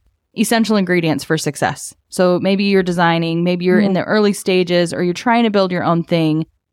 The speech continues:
Speaker 1: What do you feel like is essential to be successful with your own interior business?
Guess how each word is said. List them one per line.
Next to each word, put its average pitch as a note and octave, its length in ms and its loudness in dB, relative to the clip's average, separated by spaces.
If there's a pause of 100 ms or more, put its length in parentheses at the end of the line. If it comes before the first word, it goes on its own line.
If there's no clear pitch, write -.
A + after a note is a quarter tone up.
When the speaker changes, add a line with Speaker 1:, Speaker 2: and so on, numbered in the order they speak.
(180)
Speaker 1:
What G#3 280 2
do G3+ 100 -2
you G3+ 100 4
feel F#3+ 220 0
like D#3+ 500 -2
is E3 380 -2
essential C#3+ 600 -4 (120)
to - 80 -16
be D#3+ 180 -2
successful D#3+ 480 -2
with D#3+ 160 2
your D#3+ 200 0
own D#3+ 260 2
interior D3+ 420 0
business? B2 480 -6